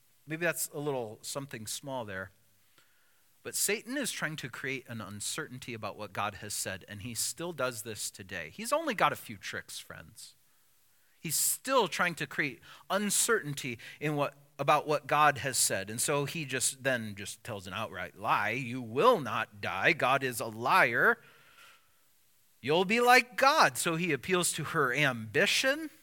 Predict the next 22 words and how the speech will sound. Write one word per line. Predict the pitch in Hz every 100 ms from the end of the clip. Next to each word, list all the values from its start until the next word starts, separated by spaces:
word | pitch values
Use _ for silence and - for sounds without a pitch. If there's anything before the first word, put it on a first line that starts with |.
| _ _ _ _ _ _ _ _ _ _ _ _ _ _ _ _ _ _ _ _
And | 143
so | 143 170
the |
question | 165 175 - 160
is | 143
before | 139 135 147
us | 127 -
today, | 143 147
whose | 113 135 131
words | 127 120
are |
you | 120
gonna | 123
believe? | 113 185 98 -
God's | 104 104 104
life-speaking | 104 117 - - - 127 117
word | 120 190 160
or | 120
the | 107 107
devil's | 110 123 127 117
self-promoting | - 123 117 - 120 120 117 113
lies? | 139 127 80 - -